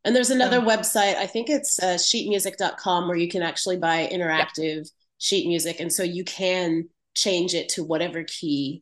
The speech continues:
Speaker 2: Mm-hmm.
Speaker 1: you want it to be and then
Speaker 2: Or
Speaker 1: print it
Speaker 2: Sheet
Speaker 1: from
Speaker 2: Music
Speaker 1: there.
Speaker 2: Plus, uh, is another one as
Speaker 1: Mm.
Speaker 2: well that's American based. Um, the thing
Speaker 1: Mm-hmm.
Speaker 2: is, you don't, uh, I've seen many a cabaret show that didn't use live music, used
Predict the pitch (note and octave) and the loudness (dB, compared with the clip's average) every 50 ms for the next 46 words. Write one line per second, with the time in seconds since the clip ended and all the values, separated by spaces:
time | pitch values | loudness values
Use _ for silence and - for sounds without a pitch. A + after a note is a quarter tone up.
0 | _ - G3+ G3+ F3+ G3+ G3 F#3+ F3+ F#3+ - D#3 C#3+ C#3+ - - - - - A#2 | _ -6 -6 -4 -4 -4 -4 -2 -2 0 -2 -2 -2 -4 -6 -6 -8 -8 -8 -8
1 | G#2+ C3+ C#3+ - - F3 D3 C#3+ F#3+ A3 A3 A3+ A3 A3 A3 - - - A#3 G#3+ | -10 -10 -10 -8 -6 -4 -4 -2 0 2 4 6 4 4 2 2 2 2 2 2
2 | - G3 F#3+ F3 F#3+ E3+ F3+ - - F3+ E3+ E3+ G3 G#3 - - - - - - | 2 -2 -2 -2 -4 -8 -8 -2 0 2 4 4 2 2 -2 -6 -8 -8 -10 -12
3 | _ - E3+ D#3+ E3 E3+ E3+ F3 F3 E3+ E3+ E3+ E3 E3 E3+ F3 E3+ E3+ E3 E3+ | _ -8 -6 -4 -4 -4 -4 -4 -4 -2 -2 -2 -2 -2 -4 -4 -2 -2 -2 -2
4 | F#3 F#3+ F#3+ F3 - - E3+ E3+ E3 E3+ F3 - F3+ F3+ F#3 F#3+ G#3 G#3 - - | -2 -4 -6 -8 -8 -6 -8 -6 -6 -8 -8 -10 -8 -6 -4 -4 -6 -6 -10 -16
5 | - - - - - - A3+ B3 C4+ C4+ F4 F#4 F4+ F4+ F4+ E4+ - C#4 D4+ E4 | -18 -18 -16 -12 -4 0 0 0 2 2 0 0 2 2 0 0 0 0 2 2
6 | E4 E4+ - - _ - - - - - - C4+ C#4 - B3+ C#4 C4+ C#4 - E4 | 2 2 0 -4 _ -20 -20 -20 -10 -2 0 2 2 4 2 0 0 0 -2 0
7 | D#4+ D#4 D#4 D4+ D#4 D#4 - _ _ - G#3+ G#3+ A3 A#3+ C4+ D#4 C4+ - - G3+ | 0 0 2 0 -2 -2 -6 _ _ -4 0 2 2 2 2 0 0 -2 -2 -4
8 | G3+ G3 G3 G3+ G#3 G#3 - - A3 G#3+ G#3 G#3+ - - G#3 A3 G#3+ A3 G#3+ - | -4 -2 0 -2 -2 -2 -2 0 0 0 0 0 -2 -2 -2 -2 -2 -2 -2 -2
9 | F#3 G#3+ A#3 B3 B3+ - G#3 F#3+ G#3+ B3 C4+ C#4+ B3 G3+ F3 - - E3 E3+ D#3+ | 2 2 2 2 2 -2 -2 -2 0 0 2 2 2 0 0 -2 -4 -2 0 0
10 | D3+ D3 D#3 D#3 D#3 D3+ D#3 F#3+ A3+ C4 - - G3 A3 A#3 A#3+ A#3+ B3+ A3 - | -2 -2 -4 -4 -4 -4 -2 -2 -2 -2 -4 -6 -4 -2 -2 0 0 -2 -4 -6